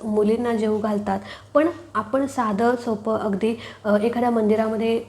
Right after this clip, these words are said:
छोटंसं आपलं, म्हणजे आपल्या ऐपतीप्रमाणे दानधर्म करून, दक्षिणा देऊन उद्यापन केलं तरी चालेल.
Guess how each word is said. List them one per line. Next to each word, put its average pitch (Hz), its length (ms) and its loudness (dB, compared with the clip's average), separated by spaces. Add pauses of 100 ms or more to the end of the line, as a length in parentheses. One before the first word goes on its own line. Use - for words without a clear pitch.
(280)
छोटंसं 220 400 -6
आपलं, 208 400 2 (500)
म्हणजे 208 280 -2
आपल्या 226 560 2
ऐपतीप्रमाणे 214 720 0
दानधर्म 208 520 0
करून, 196 340 -2
दक्षिणा 214 400 -4
देऊन 202 300 0 (280)
उद्यापन 214 380 2
केलं 214 320 0
तरी 202 160 0
चालेल. 202 380 -4